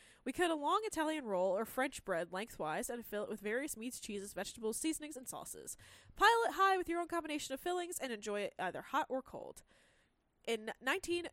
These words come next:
fifty-three, Italians working i-, at the World War One era shipyard in Philadelphia, known as Hog Island,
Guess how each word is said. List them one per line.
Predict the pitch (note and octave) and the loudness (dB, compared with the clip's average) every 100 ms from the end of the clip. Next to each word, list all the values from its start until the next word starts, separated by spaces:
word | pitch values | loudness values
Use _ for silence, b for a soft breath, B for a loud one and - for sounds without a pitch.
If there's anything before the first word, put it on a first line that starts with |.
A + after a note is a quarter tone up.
| - | -4
fifty-three, | A#3 - - F4 E4 D#4+ | -4 -4 -4 -2 0 0
Italians | D4+ D#4 E4+ D#4+ - | 0 2 2 -2 -4
working | B3+ B3+ B3 | -4 -4 -6
i-, | B3 A#3 - - | -8 -8 -12 -4
at | A3+ | -2
the | A3+ | 0
World | G#3 B3 C4+ | 0 0 0
War | C4+ | -2
One | A#3+ A#3 G3 | -2 -4 0
era | G3+ | 2
shipyard | G3+ D4 - A3 A3 | 2 -2 -2 -2 0
in | A#3 | -2
Philadelphia, | - G3+ G#3+ B3 G#3 F3+ | 0 0 2 0 0 -2
known | G3+ F#3+ G3+ | 0 -2 -2
as | F3+ F#3 | -2 -2
Hog | - A#3 F3+ F#3 - | -2 0 2 0 -2
Island, | E3 E3+ - C#4+ | -4 -4 -4 -8